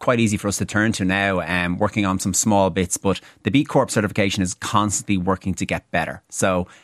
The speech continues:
an eighty point score is what you need to get certified. I think we set at ni-, eighty-nine. So next is how do we get that more and more and more as we go along? And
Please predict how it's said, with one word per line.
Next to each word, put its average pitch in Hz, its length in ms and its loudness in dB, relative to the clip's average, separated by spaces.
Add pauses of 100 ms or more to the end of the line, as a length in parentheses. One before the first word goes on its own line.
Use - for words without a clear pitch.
(100)
an 113 140 0
eighty 120 240 2
point 107 300 2
score 98 280 2
is 92 120 0
what 92 200 0
you 98 60 -2
need 92 140 0
to 95 80 -12
get - 120 -6
certified. 135 520 2 (240)
I 90 80 0
think 107 160 -2
we 104 40 0
set 98 160 0
at 87 120 -4
ni-, 104 420 0
eighty-nine. 120 720 0
So 101 340 0
next 110 280 -2
is 95 120 0
how 107 140 0
do 101 80 -4
we 98 60 -4
get 92 220 -4
that 80 160 -4
more 101 260 0
and 98 80 2
more 98 180 0
and 92 100 -2
more 95 280 0
as 95 100 -6
we 101 80 -2
go 95 180 0
along? 101 360 2
And 92 180 0